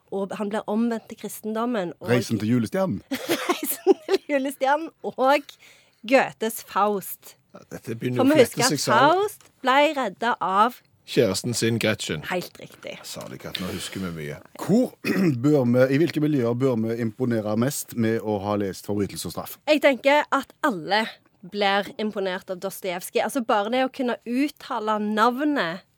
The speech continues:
Speaker 1: Dostojevskij, og hvis du i tillegg vet at han heter Fjodor til fornavn, så har du kommet ganske langt.
Speaker 3: Jo, men
Speaker 1: Folk
Speaker 3: alle
Speaker 1: har en tendens til å bli veldig imponert av det.
Speaker 3: Ja, og alle blir jo imponert hvis du har klart å lese åtte hundre sider også.
Speaker 1: Ja.
Speaker 2: Men
Speaker 1: Så at det, du, jeg tenker at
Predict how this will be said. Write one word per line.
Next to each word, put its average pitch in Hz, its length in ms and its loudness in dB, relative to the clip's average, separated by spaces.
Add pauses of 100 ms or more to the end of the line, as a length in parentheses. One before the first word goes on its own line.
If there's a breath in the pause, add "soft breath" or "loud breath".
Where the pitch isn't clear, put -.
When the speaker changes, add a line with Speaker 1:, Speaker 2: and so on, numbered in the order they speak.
Speaker 1:
Dostojevskij, 226 680 0
og 202 80 0
hvis 214 140 -8
du - 60 -2
i 233 40 -4
tillegg 196 380 -6
vet 214 180 -8
at - 140 -12
han 208 80 -2
heter 202 180 -8
Fjodor 226 460 0
til 226 100 -8
fornavn, 202 480 2
så 262 140 -6
har 208 100 2
du 220 80 -2
kommet 220 320 -4
ganske 160 320 -6
langt. 190 540 -4
Speaker 3:
Jo, - 160 -10
men - 80 -6
Speaker 1:
Folk 262 80 2
Speaker 3:
alle 247 160 2
Speaker 1:
har 233 100 0
en 226 60 -8
tendens 208 320 -4
til 226 80 -8
å 214 80 -6
bli 185 80 -4
veldig 185 180 -8
imponert 190 400 -10
av 185 80 -10
det. - 220 -12
Speaker 3:
Ja, 143 160 -4
og 120 160 -4
alle 117 180 -2
blir 147 220 4
jo - 20 4
imponert 117 460 -2
hvis 113 100 -4
du 113 80 -6
har 107 80 -8
klart 110 220 -6
å 104 80 -4
lese 95 180 -6
åtte 92 300 -8
hundre 107 180 -4
sider 104 300 -4
også. 131 240 0 (180)
Speaker 1:
Ja. 185 140 -4 (560 loud breath)
Speaker 2:
Men - 100 4
Speaker 1:
Så 262 140 8
at - 80 2
det, 269 100 6 (140)
du, 277 60 2 (260)
jeg 233 400 -4
tenker 240 240 -2
at 262 80 -8